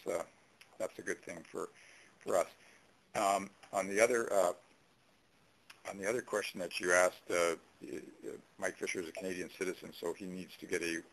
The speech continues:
a work visa, which we're working on. Uh, should be done hopefully by tomorrow, so we expect him to be here tomorrow night and in the lineup for us on Saturday.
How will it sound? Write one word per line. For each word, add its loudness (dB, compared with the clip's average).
a -6
work -4
visa, 0
which -8
we're -6
working 0
on. 4
Uh, -2
should -8
be -6
done 0
hopefully -2
by 6
tomorrow, -2
so -8
we -4
expect -4
him -12
to -18
be -10
here -2
tomorrow -4
night -2
and -14
in -12
the -8
lineup -2
for -4
us 0
on -12
Saturday. -4